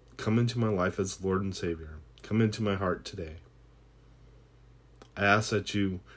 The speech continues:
forgive me of my sins. I thank you for dying on the cross for me and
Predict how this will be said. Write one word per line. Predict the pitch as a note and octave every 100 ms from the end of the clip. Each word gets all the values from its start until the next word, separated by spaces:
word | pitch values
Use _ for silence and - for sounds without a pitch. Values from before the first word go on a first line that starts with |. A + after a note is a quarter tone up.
| -
forgive | - G2+ F#2 G2+
me | G#2+
of | G#2
my | A2
sins. | G#2 G2 F#2 F2
I |
thank | E2+ G2+ G2
you | F#2+
for | G2+
dying | F#2 G2 G2
on | G2
the | F#2
cross | - F2 E2+
for | -
me | E2+ D#2+ D#2 - - - - - - - - - - - - - -
and | G2+ G2 F#2 F2+